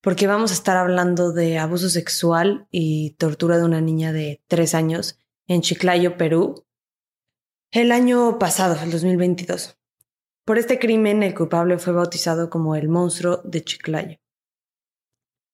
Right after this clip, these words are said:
Este caso es nuestro primer caso de Perú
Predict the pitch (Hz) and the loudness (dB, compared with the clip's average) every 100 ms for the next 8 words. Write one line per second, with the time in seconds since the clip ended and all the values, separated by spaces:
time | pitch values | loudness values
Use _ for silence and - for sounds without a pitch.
0 | _ _ _ _ _ _ 247 254 302 214 | _ _ _ _ _ _ 0 0 0 0
1 | 220 196 202 - 208 190 185 180 175 175 | 2 2 2 2 0 2 0 0 0 2
2 | 185 180 185 170 180 170 170 165 160 170 | 2 2 0 -2 0 0 0 -2 2 2
3 | 277 - | 0 -4